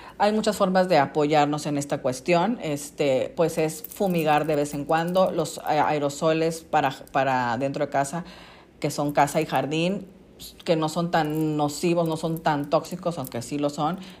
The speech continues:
nos pueden ayudar mucho a que a lo mejor una vez, pues si notamos que en nuestra casa o donde pusimos plantas, ay, se están generando mosquitos, que a veces me dicen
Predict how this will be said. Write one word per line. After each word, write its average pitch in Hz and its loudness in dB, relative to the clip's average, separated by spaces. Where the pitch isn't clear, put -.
nos 151 -4
pueden 156 2
ayudar 139 2
mucho 147 -4
a 147 -6
que 135 -4
a - -2
lo 143 -2
mejor 151 -4
una 156 -2
vez, 151 0
pues 185 -6
si 175 -2
notamos 160 0
que 190 -4
en 165 -2
nuestra 147 -6
casa 147 -2
o 156 -6
donde 143 -2
pusimos 151 -6
plantas, 147 -2
ay, 131 -2
se - -12
están 135 -8
generando 139 -4
mosquitos, 151 -4
que 147 -4
a - -2
veces 147 -8
me 139 -4
dicen 135 -8